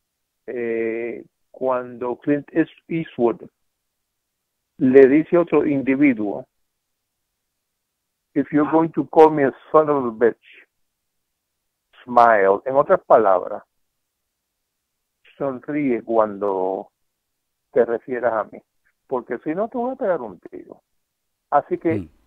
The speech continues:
Speaker 1: esa es la situación en este instante. Aun cuando Donald Trump sonría, los demócratas tienen que cuidarse.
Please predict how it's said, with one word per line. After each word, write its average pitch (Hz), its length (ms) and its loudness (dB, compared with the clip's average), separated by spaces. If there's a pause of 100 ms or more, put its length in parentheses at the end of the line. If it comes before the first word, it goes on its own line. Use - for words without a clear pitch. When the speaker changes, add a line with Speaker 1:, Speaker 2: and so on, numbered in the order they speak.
(300)
Speaker 1:
esa 196 520 -4
es 196 200 -8
la 151 240 -6
situación 131 760 -10
en 117 60 -10
este 117 240 -12
instante. 92 640 -8 (440)
Aun 233 500 6
cuando 233 400 -8
Donald 190 420 -8
Trump 185 320 -8
sonría, 120 640 -10 (1300)
los 151 100 -16
demócratas 175 580 -12
tienen 160 240 -16
que 170 120 -16
cuidarse. 151 920 -12